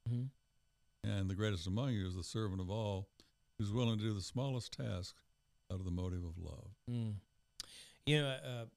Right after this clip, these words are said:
Speaker 1: Peter, of course, um, kinda rebuking and saying, "No, you're not gonna wash my feet." And well, well, his answer was pretty profound. It was like, "If I can't wash your feet, you don't belong to me,"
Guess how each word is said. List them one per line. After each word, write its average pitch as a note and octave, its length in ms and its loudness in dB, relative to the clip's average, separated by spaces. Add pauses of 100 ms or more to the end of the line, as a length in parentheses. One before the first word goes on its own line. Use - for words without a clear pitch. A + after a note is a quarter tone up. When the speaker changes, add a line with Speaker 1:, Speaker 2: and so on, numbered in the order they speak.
(140)
Speaker 1:
Peter, B2 380 4
of G#2 80 -2
course, A2 420 -2 (160)
um, G#2 440 -6 (520)
kinda A#2+ 220 0
rebuking A2 640 -2
and G2+ 140 -2
saying, A2+ 220 -2
"No, A2 80 0
you're A2+ 140 0
not G#2+ 120 -4
gonna A2 120 -4
wash G#2+ 260 -6
my G#2+ 120 -6
feet." A#2 340 -6
And A2 100 -8
well, A#2 260 -6 (680)
well, A2+ 100 -2
his A2 160 0
answer B2+ 320 0
was G#2 160 -4
pretty A#2 240 -4
profound. G#2+ 600 -6
It A2 60 -10
was A2 140 -10
like, G#2 180 -8
"If A2 120 -8
I A2 60 -6
can't A#2 200 -4
wash A2 220 -6
your G2 80 -12
feet, A#2+ 280 -8
you - 260 -10
don't G2+ 60 -8
belong A#2 280 -4
to F2 60 -6
me," F2 80 -16